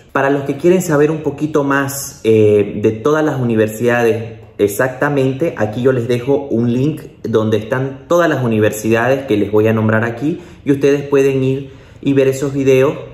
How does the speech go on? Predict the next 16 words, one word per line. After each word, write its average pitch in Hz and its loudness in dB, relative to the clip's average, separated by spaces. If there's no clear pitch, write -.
que 120 0
les 113 0
va 117 0
a 110 -4
servir 113 0
muchísimo 123 -4
para 101 -2
entender 101 -4
mejor. 98 -8
Tenemos 170 0
a 123 0
la 113 -2
Católica 151 -2
Boliviana 113 0
San 95 -6
Pablo 123 0